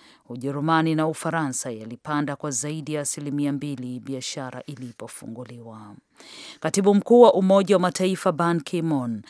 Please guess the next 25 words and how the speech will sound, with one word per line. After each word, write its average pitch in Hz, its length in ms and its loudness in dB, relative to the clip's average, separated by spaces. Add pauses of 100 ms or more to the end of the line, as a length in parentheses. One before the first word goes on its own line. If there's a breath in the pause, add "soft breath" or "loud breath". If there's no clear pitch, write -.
(300 soft breath)
amesema 156 500 -2
serikali 175 680 -2
bora 170 420 4
na 156 100 2
madhubuti 147 680 -4
inaweza 131 540 -4
kuisaidia 143 680 -4
Nigeria 151 680 -2 (320 soft breath)
kupambana 151 640 0
na 147 140 0
kuushinda 156 540 -4
uasi 156 500 0
wa 147 60 -2
Boko 147 320 -4
Haram 139 560 -4 (360 soft breath)
ambao 131 320 -2
unakumba 151 580 -2
sehemu 151 380 -2
kubwa 185 340 0
ya 160 60 0
kaskazini 156 640 -2
mashariki 151 640 -4
ya 120 60 -6
nchi 120 240 -8
hiyo. 123 440 -10